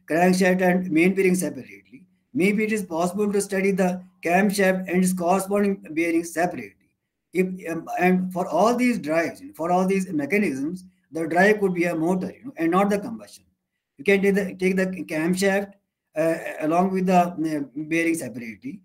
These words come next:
You can take the, uh, crankshaft with this bearing separately.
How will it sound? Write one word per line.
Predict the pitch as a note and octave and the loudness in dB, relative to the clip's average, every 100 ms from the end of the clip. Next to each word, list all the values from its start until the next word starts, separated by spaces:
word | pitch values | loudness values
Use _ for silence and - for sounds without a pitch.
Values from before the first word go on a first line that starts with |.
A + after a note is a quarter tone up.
| _ _ | _ _
You | B2+ | -2
can | F#3 | 0
take | F#3 F#3 | 0 0
the, | F3 F3 | -2 -4
uh, | D3+ - - - _ | -8 -8 -12 -16 _
crankshaft | D3 D#3 G3 F#3 G3+ F#3+ F#3+ | -2 0 2 2 2 0 -6
with | D#3+ | -2
this | F#3 F3 | -2 0
bearing | E3 D#3+ | -2 -2
separately. | D#3+ C3 G#2 G2+ - A#2 F3+ | -4 -8 -12 -20 -20 -20 -20